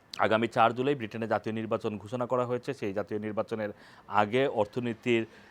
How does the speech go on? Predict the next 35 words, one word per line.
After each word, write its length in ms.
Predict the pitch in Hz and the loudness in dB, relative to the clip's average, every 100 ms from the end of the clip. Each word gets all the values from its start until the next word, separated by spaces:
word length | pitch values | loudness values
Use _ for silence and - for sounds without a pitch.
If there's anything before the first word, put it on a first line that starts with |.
| - 85 | -20 -10
যে 80 | 98 | -2
গতি 440 | 117 120 - 113 95 - - | 2 2 4 2 2 -6 0
আরেকটু 560 | 101 113 113 - 127 | 4 4 2 -2 -2
ফিরে 260 | - 120 113 | 0 0 4
পাবে 280 | 110 107 117 | 4 2 0
কিনা, 300 | 127 123 147 - - - | 2 2 2 -4 -20 -4
সেটা 260 | 113 113 | 2 4
আসলে, 500 | 113 123 113 113 110 | 4 4 6 6 6
আহ, 400 | 101 101 98 98 | 6 6 8 8
এই, 320 | 101 101 101 101 | 4 0 0 -2
এই, 120 | 101 | -4
এই 220 | 107 110 113 | 0 -2 -2
সময়ের 280 | 120 110 | -2 -2
মধ্যে 440 | 104 101 90 123 123 - - - | -2 -4 -2 -2 -2 -6 -20 -2
নির্ণয় 280 | 107 110 110 | 0 2 2
করা 220 | 120 123 | 4 4
অনেকটা 260 | 113 - 120 | 4 -2 -6
কঠিন 240 | 113 127 | -4 -4
হয়ে 180 | 127 127 | 0 2
যাবে। 220 | 131 147 | 2 0
তবে 320 | 143 110 110 - - - | 0 2 2 2 -12 -2
অর্থনীতি 680 | 110 - 131 127 139 135 135 107 | 0 2 0 0 2 2 2 0
যে 200 | 107 110 | -2 0
খারাপ 300 | - 117 110 | 2 2 2
অবস্থার 340 | 113 123 131 | -2 0 -2
মধ্যে, 500 | 117 113 - 139 104 - - - _ _ _ - | 0 -4 -2 0 0 -2 -16 -20 _ _ _ -2
আহ, 160 | 101 | 0
ব্রিটিশ 340 | 87 104 101 - | 2 0 -2 -2
প্রধানমন্ত্রী 560 | 123 127 123 123 123 | -2 0 -2 -4 -2
হিসেবে 280 | 123 127 117 | -2 0 2
দায়িত্ব 320 | 110 104 - | 2 0 -2
গ্রহণ 240 | 90 104 120 | -6 -6 -4
করেছিলেন 480 | 123 117 123 120 95 | -2 -4 -4 -4 -4
ঋষি 180 | - | -6
সুনাক, 280 | 107 117 156 | -6 -2 -2